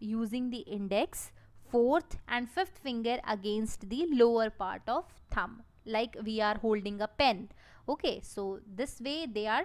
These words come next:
now, this grasp, this pincer grasp has, uh, begun. Okay, reflex has begun. Releases the objects at will, rings the bell purposely, and they secures an object by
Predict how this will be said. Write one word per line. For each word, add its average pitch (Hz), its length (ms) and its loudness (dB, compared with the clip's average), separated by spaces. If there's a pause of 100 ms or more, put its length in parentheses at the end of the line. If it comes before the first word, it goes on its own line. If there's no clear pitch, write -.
(140)
now, 220 360 -2 (100)
this 277 400 -4
grasp, 214 480 2
this 226 240 -4 (160)
pincer 330 340 4
grasp 202 480 -4
has, 247 280 0 (440)
uh, 220 140 2
begun. 208 480 0
Okay, 247 380 -2 (120)
reflex 254 380 4
has 247 200 4 (100)
begun. 202 340 0 (140)
Releases 302 500 4
the 330 160 4
objects 220 540 6
at 277 200 2
will, 269 280 0 (100)
rings 269 380 -2
the 277 160 0
bell 202 320 -6
purposely, 294 640 0 (320)
and 269 240 2
they 330 60 2
secures 311 580 4
an 294 140 2
object 220 440 0
by 240 200 4